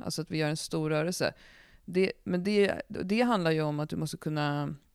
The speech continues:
kontrollera dina magmuskler s-, när du jobbar med såna stora övningar.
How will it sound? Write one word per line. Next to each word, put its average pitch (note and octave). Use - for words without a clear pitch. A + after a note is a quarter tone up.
kontrollera F3+
dina D#3
magmuskler D3
s-, -
när D3+
du C#3+
jobbar E3
med E3+
såna D3
stora C#3
övningar. -